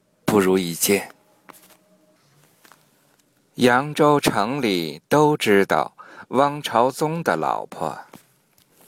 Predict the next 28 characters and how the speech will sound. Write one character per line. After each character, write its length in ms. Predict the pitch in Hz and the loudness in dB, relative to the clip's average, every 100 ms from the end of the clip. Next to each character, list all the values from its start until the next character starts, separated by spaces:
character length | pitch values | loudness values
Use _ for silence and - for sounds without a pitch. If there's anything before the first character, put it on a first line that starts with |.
| - - - - - - - - - _ | -20 -20 -20 -20 -20 -20 -20 -20 -20 _
脾 260 | - 110 113 | -2 0 0
气 220 | - 120 | 2 -2
大， 460 | - 123 104 - - _ - | 0 -2 -2 -6 -18 _ -4
不 160 | 117 95 | -2 -2
好 240 | - 98 | -2 -4
惹。 400 | 107 110 - - _ - - - - - _ _ _ _ _ - - - - - _ _ | -4 -6 -12 -20 _ -20 -20 -20 -20 -20 _ _ _ _ _ -20 -20 -20 -20 -20 _ _
脾 320 | - 95 98 | -2 0 0
气 240 | 113 127 110 | 2 2 2
大， 460 | 127 113 76 - - _ | 0 -2 -6 -14 -20 _
不 220 | 127 98 | -2 -2
好 240 | - 87 | 0 0
惹。 200 | 104 98 - - - _ _ _ _ _ _ - - - - - _ _ _ _ _ _ | 0 -2 -6 -16 -20 _ _ _ _ _ _ -20 -20 -20 -20 -20 _ _ _ _ _ _
不 140 | 90 196 | 2 2
是 240 | - 131 | 2 -2
的。 180 | - - - - _ _ _ _ _ _ _ _ _ 104 | -10 -16 -18 -20 _ _ _ _ _ _ _ _ _ 0
为 260 | 131 151 | 0 2
什 200 | 98 - | -2 -8
么？ 100 | - - - _ _ _ _ _ _ _ _ _ _ _ _ _ _ _ _ _ | -12 -20 -20 _ _ _ _ _ _ _ _ _ _ _ _ _ _ _ _ _
他 180 | - 113 | -4 -4
不 100 | - | -8
会 220 | 98 131 | -8 -6
喜 220 | 104 - 87 | -8 -8 -8
欢 180 | 92 | -8
那 120 | 101 107 | -8 -6
样 140 | 87 | -6
的 120 | 85 | -6
女 160 | 85 80 | -8 -12
人， 280 | - - | -14 -16